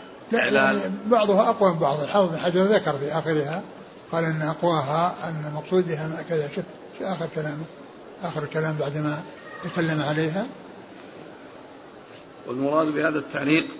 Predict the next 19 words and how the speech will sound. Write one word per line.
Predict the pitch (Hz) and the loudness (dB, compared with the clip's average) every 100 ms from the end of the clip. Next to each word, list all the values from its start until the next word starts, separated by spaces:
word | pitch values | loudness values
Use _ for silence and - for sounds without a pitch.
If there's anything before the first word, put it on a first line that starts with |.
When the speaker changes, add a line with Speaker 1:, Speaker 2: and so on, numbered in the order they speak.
| - | -4
Speaker 2:
<clears throat> | 185 156 135 | -2 0 4
بيان | 135 147 | 6 6
الاختلاف | 143 127 139 147 139 | 4 0 2 2 2
فيه | 143 127 | 2 2
على | 135 139 | 4 6
علي | 127 131 | 4 2
بن | 123 | -4
خث-، | 120 120 - | -6 -8 -2
على | 131 143 | 2 2
ابن | 135 135 | 2 -4
خثيم، | 127 135 156 170 - - - - - | -2 2 2 2 -4 -14 -16 -4 4
هل | 160 | 4
شيخه | 160 175 165 156 135 | 4 2 4 2 2
فيه | 151 143 | 4 6
عطاء | 120 135 156 151 | 4 6 8 8
أو | 151 | 4
سعيد | 143 143 139 | 2 2 2
بن | 131 | 0
جبير؟ | 127 127 143 156 | 0 2 4 4